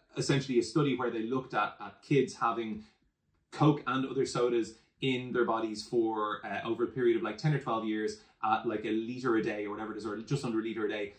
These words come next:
And their leptin metabolism had eroded to the point, it was something like the equivalent of a s-, a person who was sixty-five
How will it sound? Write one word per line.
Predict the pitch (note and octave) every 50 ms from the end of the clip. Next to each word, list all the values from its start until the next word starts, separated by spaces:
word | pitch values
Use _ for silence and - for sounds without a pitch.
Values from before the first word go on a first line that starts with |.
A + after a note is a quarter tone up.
| _ _ _ _
And | C#3 C3+ C3 C3
their | C#3 C3
leptin | B2+ C3+ D3 D3+ - - D3+ C#3
metabolism | B2 - - B2 A#2+ A#2+ A#2+ A#2+ G#2+ A#2 A#2+ A2 -
had | B2 A2+ A2+
eroded | A2+ A#2+ B2 B2+ B2+ A2+ G#2
to | -
the | - A#2+
point, | - B2 A2 G#2
it | G2+ - B2
was | A#2+ A#2 -
something | - D#3 D3 - C#3 B2 A#2+
like | A2+ A2+ A2+ -
the | -
equivalent | - - - B2 G#2+ A2 A2 G#2+ G#2 - -
of | G#2+ G#2+ G#2+ G#2 G2+ G2+ G2+ G2+ - -
a | A2
s-, | - - - - -
a | -
person | G#2+ - - A#2+ A#2 -
who | A#2
was | G#2+ G2+
sixty-five | - - - - - A#2 - - G#2+ G#2 G2+ G2+ G2+